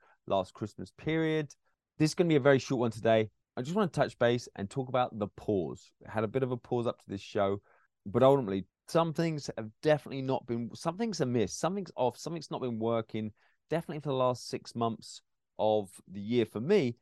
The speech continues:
And, you know, the podcast is obviously a big part of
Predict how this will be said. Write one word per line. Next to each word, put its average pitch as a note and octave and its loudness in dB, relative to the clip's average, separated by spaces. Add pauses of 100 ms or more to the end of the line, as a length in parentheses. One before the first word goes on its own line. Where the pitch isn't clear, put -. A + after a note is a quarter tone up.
(280)
And, A2 -6
you G2+ -10
know, G2+ -4
the G#2 -8 (120)
podcast A#2+ -2
is G2+ -6
obviously G2 -4
a - -10
big G2 2
part G#2 2
of F2 -4